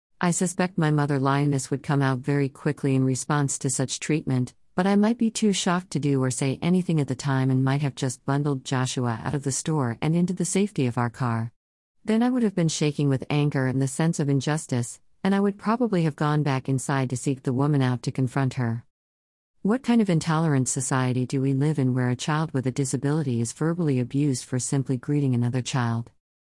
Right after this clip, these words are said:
That is simply not acceptable and needs to be addressed. I had thought that disability was more visible and accepted in the community these days, but perhaps I am being naive and we have been lucky on our frequent supermarket and cafe outings.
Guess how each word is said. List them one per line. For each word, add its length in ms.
That 160
is 100
simply 320
not 240
acceptable 600
and 160
needs 280
to 80
be 160
addressed. 600
I 100
had 220
thought 240
that 160
disability 580
was 220
more 180
visible 500
and 140
accepted 480
in 100
the 60
community 540
these 260
days, 460
but 140
perhaps 400
I 80
am 140
being 260
naive 400
and 100
we 140
have 160
been 200
lucky 320
on 140
our 100
frequent 480
supermarket 720
and 160
cafe 460
outings. 520